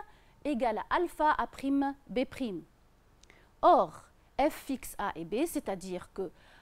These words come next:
A prime, c'est le point A et B prime, c'est le point B,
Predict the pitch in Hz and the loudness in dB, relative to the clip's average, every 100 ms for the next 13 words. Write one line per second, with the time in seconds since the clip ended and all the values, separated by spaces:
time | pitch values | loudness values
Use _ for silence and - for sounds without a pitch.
0 | - _ - 311 - - 285 202 - - | -20 _ 4 6 6 0 -2 -2 -8 -16
1 | - 170 180 202 190 247 330 415 - 254 | -14 -12 -10 -10 0 4 4 4 -2 0
2 | 240 262 - 220 185 196 202 - 156 160 | 0 0 -6 -8 -8 -8 -8 -10 -10 -4